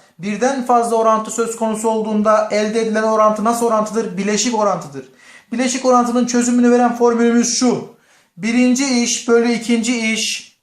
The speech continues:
eşittir. Birinci iş ile ilgili diğer verilerin çarpımı bölü ikinci iş ile ilgili diğer verilerin çarpımı.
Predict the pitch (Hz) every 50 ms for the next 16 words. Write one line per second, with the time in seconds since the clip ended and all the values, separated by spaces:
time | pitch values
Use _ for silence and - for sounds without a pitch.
0 | _ _ 175 190 185 - - 277 277 - - - 208 190 190 190 - - _ _
1 | _ _ _ _ _ _ _ 165 165 196 202 233 254 262 240 240 254 254 269 285
2 | - - - 226 226 220 226 220 214 208 196 202 208 202 196 214 240 254 262 247
3 | 220 202 214 208 202 202 202 196 196 190 175 165 - 190 180 180 180 180 190 180
4 | 170 165 160 143 151 196 226 240 233 240 240 240 240 240 240 - - _ _ _
5 | - 208 - - 247 247 240 220 240 247 247 277 254 247 - - 233 208 220 214
6 | 214 214 208 214 220 214 185 214 240 254 254 240 226 208 220 220 208 196 202 202
7 | 196 185 - 196 175 165 165 165 - 156 139 123